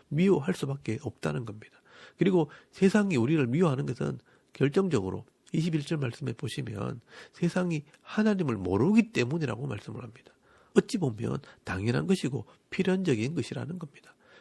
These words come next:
그래서 이십오 절 말씀에 보시면 구약 성경에 이미 이런 내용이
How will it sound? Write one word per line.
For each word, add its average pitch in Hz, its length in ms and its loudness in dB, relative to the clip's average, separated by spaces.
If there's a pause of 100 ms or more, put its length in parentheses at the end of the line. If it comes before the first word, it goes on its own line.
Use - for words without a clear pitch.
그래서 175 300 0 (240)
이십오 143 400 0
절 151 140 -2
말씀에 123 380 -4
보시면 127 580 -8 (280)
구약 180 300 2
성경에 151 440 -4
이미 160 200 -2
이런 170 320 0
내용이 113 380 -2